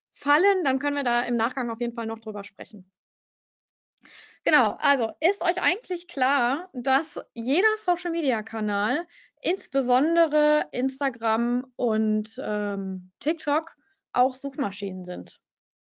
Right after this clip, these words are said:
Macht man sich gar nicht so bewusst, weil man sich davon irgendwie die ganze Zeit so ein bisschen berieseln lässt. Wir wissen alle,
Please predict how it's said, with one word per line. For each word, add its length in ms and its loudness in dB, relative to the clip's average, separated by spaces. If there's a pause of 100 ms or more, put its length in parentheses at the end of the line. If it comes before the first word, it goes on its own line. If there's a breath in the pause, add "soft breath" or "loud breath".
(280)
Macht 220 2
man 140 2
sich 180 0
gar 200 2
nicht 160 0
so 100 -6
bewusst, 440 0
weil 120 2
man 240 0
sich 160 -2
davon 360 0
irgendwie 380 0
die 120 -2
ganze 300 0
Zeit 300 0
so 60 0
ein 80 2
bisschen 260 -2
berieseln 540 4
lässt. 280 2
Wir 120 -4
wissen 260 0
alle, 360 2